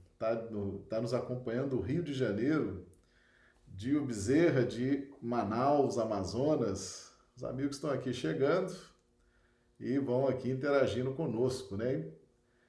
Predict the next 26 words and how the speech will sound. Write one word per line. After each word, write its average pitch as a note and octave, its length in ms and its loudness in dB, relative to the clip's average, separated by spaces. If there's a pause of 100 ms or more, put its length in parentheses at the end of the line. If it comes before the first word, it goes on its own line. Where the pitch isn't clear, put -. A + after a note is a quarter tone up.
(120)
É F#3+ 60 -10
interessante, G3+ 580 0
o - 20 -8
pessoal D#3 300 0
que E3 80 0
assiste C#3 480 2
o A2 60 -2
vídeo B2 400 -2
pelo A#2 200 0
canal A2+ 400 -2
YouTube, G#2 600 -2 (720)
tem C#2 80 -6
o - 80 -4
chat, D#3+ 540 2
esse C3+ 180 -6
chat D#3 340 -2
é E3 40 -4
muito E3+ 180 -4
interessante, E3+ 600 -2
o - 40 -14
pessoal B2+ 320 -6
entrar, A#2+ 880 -2
interagir, G#2 640 0
conversar G2 480 -4
entre F#2 220 -6
si, A2+ 580 -2